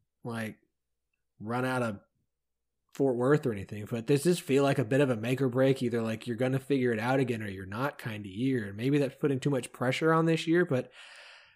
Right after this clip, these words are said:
I feel like this is a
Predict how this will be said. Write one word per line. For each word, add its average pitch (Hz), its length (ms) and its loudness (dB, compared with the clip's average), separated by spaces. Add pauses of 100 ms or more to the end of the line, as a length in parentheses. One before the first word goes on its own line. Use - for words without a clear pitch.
(340)
I 147 240 4
feel 175 380 6
like 160 320 6
this 156 260 4
is 160 220 4
a 131 460 2